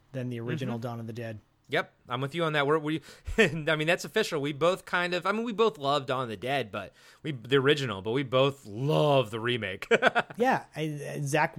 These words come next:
Speaker 1: it's Zack Snyder's best movie, in my opinion.
Speaker 2: Truth,
Speaker 1: So.
Speaker 2: truth.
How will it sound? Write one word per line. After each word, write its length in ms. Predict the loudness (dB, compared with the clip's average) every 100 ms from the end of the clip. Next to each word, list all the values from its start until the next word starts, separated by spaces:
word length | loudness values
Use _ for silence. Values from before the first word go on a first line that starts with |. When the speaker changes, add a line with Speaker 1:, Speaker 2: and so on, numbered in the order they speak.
| -8
Speaker 1:
it's 180 | -8 -4
Zack 240 | -4 -4
Snyder's 400 | -4 -4 -4 -6
best 240 | -6 -6
movie, 300 | -4 -4 -4
in 80 | -6
my 160 | -8 -12
opinion. 540 | -12 -12 -10 -10 -10
Speaker 2:
Truth, 300 | -6 -4 -4 -8
Speaker 1:
So. 60 | _ -12
Speaker 2:
truth. 380 | -6 -6 -8